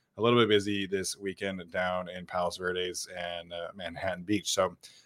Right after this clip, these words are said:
excited to get down there and, uh, you know, excited to see everything come to fruition this weekend. It's been a long time coming, and I'm excited to see, uh,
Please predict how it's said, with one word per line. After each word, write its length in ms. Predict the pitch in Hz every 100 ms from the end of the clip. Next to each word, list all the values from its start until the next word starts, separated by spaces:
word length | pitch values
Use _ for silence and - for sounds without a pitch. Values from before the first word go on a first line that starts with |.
| -
excited 320 | 101 123 113
to 80 | 110
get 160 | 107
down 240 | 110 107 107
there 360 | 107 107 117
and, 200 | 107 98
uh, 360 | 95 95 92 92 _ -
you 80 | 92
know, 100 | 95
excited 300 | - 98 92
to 100 | -
see 180 | 98
everything 460 | 95 92 98 95 90 -
come 160 | 104 95
to 100 | 98
fruition 500 | - 101 123 - 95
this 180 | 85 -
weekend. 280 | 87 87
It's 80 | 85
been 100 | -
a 60 | 107
long 200 | 110 107
time 280 | - 107 101
coming, 420 | 117 120 117 139 _ _ _ -
and 160 | 90
I'm 80 | 87
excited 340 | 87 - 92 87
to 120 | 90
see, 300 | - 90 87
uh, 320 | 87 87 85